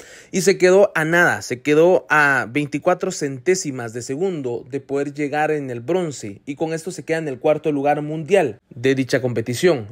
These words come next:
Y mis hermanos, eh, ciertamente este canal es cien por ciento de fútbol, pero, eh, quise tomar un poco de espacio para felicitar a nuestro compatriota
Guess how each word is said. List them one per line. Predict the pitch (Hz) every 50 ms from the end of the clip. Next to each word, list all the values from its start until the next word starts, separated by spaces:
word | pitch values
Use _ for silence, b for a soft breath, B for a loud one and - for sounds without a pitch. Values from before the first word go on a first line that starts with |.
| -
Y | - 143
mis | 170 175 175
hermanos, | 208 190 196 214 220 214 202 196 196 185 - - -
eh, | - 123 123 117 117 - -
ciertamente | - - 196 190 185 185 180 175 180 180 180 165 - 170 151
este | 143 - 160
canal | 143 143 139 139 139 143 143
es | 143 135 127
cien | - - - 147 135 117
por | 135 -
ciento | - 143 127 - 135
de | 123
fútbol, | - - 202 196 156 135 139 151 147 143 139 B B B B B B B B B
pero, | - 208 208 202 202 208 208 208 190 - -
eh, | 147 160 160 156 156 127 - _ _ -
quise | - 185 190 - 202 190
tomar | 190 - 165 156 156 160 160 165
un | 170 165 156
poco | - 165 160 156 - 156
de | 147
espacio | 135 - - 165 160 151 - 147 135 123 123
para | 131 123 120 117
felicitar | 113 - 127 123 117 - 120 - 143 143 151 151 -
a | 120 117
nuestro | 117 113 117 - - 123 117
compatriota | - 120 117 110 123 120 120 - 170 185 185 170 - 147 143 143 -